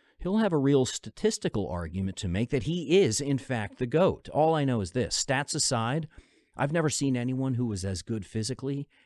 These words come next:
and as good mentally at the position than Patrick Mahomes. For me,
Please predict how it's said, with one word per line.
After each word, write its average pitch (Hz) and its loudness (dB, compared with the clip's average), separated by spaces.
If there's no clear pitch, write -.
and 131 0
as 107 -2
good 113 0
mentally 92 -2
at 101 -6
the 101 -8
position 107 -4
than 104 -2
Patrick - 2
Mahomes. 113 -4
For - -4
me, 131 0